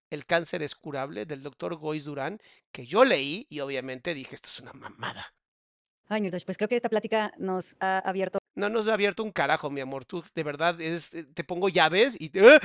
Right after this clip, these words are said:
Speaker 1: ¡Eh, llaves! ¡Eh!
Speaker 2: la mente a todos. Ojalá.
Speaker 1: No, a nadie. No le abrió la mente a nadie. Todo lo contrario.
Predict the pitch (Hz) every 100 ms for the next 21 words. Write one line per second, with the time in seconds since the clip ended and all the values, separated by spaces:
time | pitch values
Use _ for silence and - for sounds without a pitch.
0 | 185 - 392 381 381 370 330 - - 403
1 | 294 - _ _ - 196 190 _ _ -
2 | 220 233 262 220 208 240 - _ - -
3 | 202 214 _ - 175 139 147 165 135 147
4 | 175 160 170 151 151 139 131 147 143 104
5 | _ _ _ _ _ - 175 208 - 147
6 | 147 185 170 120